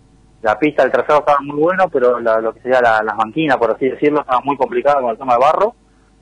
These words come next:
eh, así que salí a cuidarme, fue, no, los tiempos no, no demostraban mucho,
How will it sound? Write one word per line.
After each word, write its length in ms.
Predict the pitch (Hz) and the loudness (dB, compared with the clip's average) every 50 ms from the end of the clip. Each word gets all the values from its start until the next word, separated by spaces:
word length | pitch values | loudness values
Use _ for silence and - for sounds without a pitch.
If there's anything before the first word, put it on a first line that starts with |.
| _ _ _ _ _ - | _ _ _ _ _ -2
eh, 520 | 123 113 110 110 107 107 107 104 104 110 - | 0 2 2 2 2 0 -2 -4 -6 -4 -4
así 220 | 107 107 127 131 123 | -4 -4 -2 -2 0
que 260 | 127 117 110 107 - _ _ - | 0 0 0 -2 -8 _ _ -4
salí 160 | 113 110 123 | -2 0 0
a 80 | 117 | 0
cuidarme, 640 | 120 127 131 147 160 180 185 190 196 196 190 175 151 _ | 0 2 2 2 2 0 -2 -6 -6 -6 -6 -8 -8 _
fue, 360 | - 123 120 117 117 113 110 | 0 2 2 2 2 2 0
no, 200 | 107 113 113 110 | -2 -6 -8 -8
los 440 | 107 107 107 107 104 101 107 101 - | -10 -10 -12 -12 -8 -8 -8 -6 -4
tiempos 280 | - 135 135 117 127 117 | -4 -4 -2 0 0 0
no, 220 | 117 113 110 107 | 0 0 0 -2
no 120 | 107 120 | -2 -4
demostraban 460 | 123 120 117 - - 127 127 127 123 131 | -4 -6 -8 -6 -4 -2 -2 -2 -4 -4
mucho, 360 | 151 175 165 196 202 208 | -6 -4 -2 0 0 0